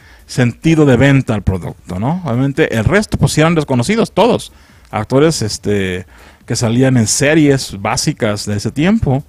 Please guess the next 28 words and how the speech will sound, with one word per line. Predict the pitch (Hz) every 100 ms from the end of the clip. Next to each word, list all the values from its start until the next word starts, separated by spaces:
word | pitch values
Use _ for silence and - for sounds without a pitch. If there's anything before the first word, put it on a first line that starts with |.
| - - - -
y | 104
nada | 110 139
más, | 151 90 - -
salvo | - 120 117 117
Raúl | 107 127 151
Julia, | 156 127 123
que, | 104 98
bueno, | 110 95
sí | 110
era | 107
más | 110 -
conocido. | 113 113 135 98 98 - - - - -
Y, | 110 113 117
bueno, | 113 113
a |
pesar | - - 127
de | 135
que |
en | 117
ese | 117
tiempo | 131 -
ya | 117
estaba | 127 - 131
enfermo, | 123 - 147 147 117 98 104
él | 120 135 -
hizo | 113 -
un | 135 127
trabajo, | 139 120 117 151